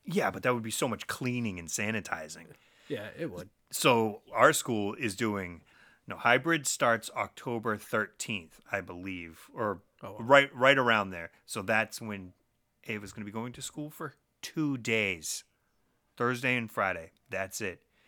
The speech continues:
Speaker 1: And it's gonna be remote the rest of the week. And it's remote learning until at least then.
Speaker 2: Wow.
Speaker 1: Like, it's an at least.
Speaker 2: <sighs> I, I, I don't know how a lot of these parents are gonna do it. I am just,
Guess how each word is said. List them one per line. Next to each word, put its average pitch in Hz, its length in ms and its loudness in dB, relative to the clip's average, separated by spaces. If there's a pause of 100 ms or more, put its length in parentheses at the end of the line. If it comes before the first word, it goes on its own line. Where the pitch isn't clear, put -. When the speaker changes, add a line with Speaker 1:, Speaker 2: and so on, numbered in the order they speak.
(260)
Speaker 1:
And 98 80 -8
it's 95 100 -8
gonna 110 160 -2
be 101 120 -2
remote 104 440 -2
the 117 60 -8
rest 104 300 -4
of 101 60 -8
the 95 60 -8
week. 92 360 -12 (480)
And 104 300 -2
it's - 260 -10
remote 107 420 -2
learning 110 320 -2
until 117 500 -4
at 98 280 -2
least 113 500 -4 (160)
then. 95 340 -6 (1040)
Speaker 2:
Wow. 95 340 -18 (360)
Speaker 1:
Like, 101 220 -6 (320)
it's 147 300 0 (100)
an 113 140 0
at - 220 -4
least. 117 500 -4 (320)
Speaker 2:
<sighs> - 360 -18
I, 147 160 -4 (1160)
I, 135 500 0
I - 20 4
don't 160 120 4
know 160 100 4
how 151 180 4
a 147 60 6
lot 151 160 6
of 143 80 2
these 131 140 -4
parents 135 280 -2
are 156 40 -4
gonna 123 180 -4
do 127 220 -4
it. 117 120 -6
I 139 120 -2
am 151 220 2
just, - 380 -4